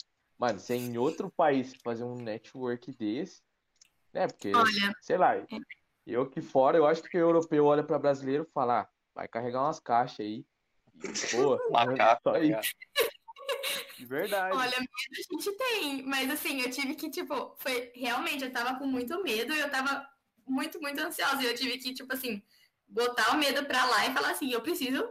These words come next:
Speaker 2: de um estágio, então eu preciso falar com as pessoas, senão eu não vou conseguir." Aí eu, assim, foi, foi assim, realmente, tipo, jogando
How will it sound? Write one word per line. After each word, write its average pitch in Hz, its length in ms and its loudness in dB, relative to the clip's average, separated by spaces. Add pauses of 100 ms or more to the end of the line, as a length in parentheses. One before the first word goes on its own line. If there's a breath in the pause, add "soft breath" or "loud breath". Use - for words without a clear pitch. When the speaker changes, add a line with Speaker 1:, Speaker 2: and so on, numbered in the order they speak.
(120)
Speaker 2:
de 294 100 -6
um 294 80 -2
estágio, 262 520 -2
então 262 280 -4
eu 269 80 -2
preciso 269 380 -4
falar 330 380 -2
com - 60 -4
as - 80 -8
pessoas, 247 460 -4
senão 240 260 -2
eu 233 60 0
não 214 140 -4
vou 220 100 -4
conseguir." 254 540 -8 (800)
Aí 247 440 0
eu, 262 140 2 (100)
assim, 247 520 -4 (520)
foi, 262 1000 -2 (680)
foi 254 180 -4
assim, 254 280 -4
realmente, 262 500 0
tipo, 302 360 0
jogando 247 440 0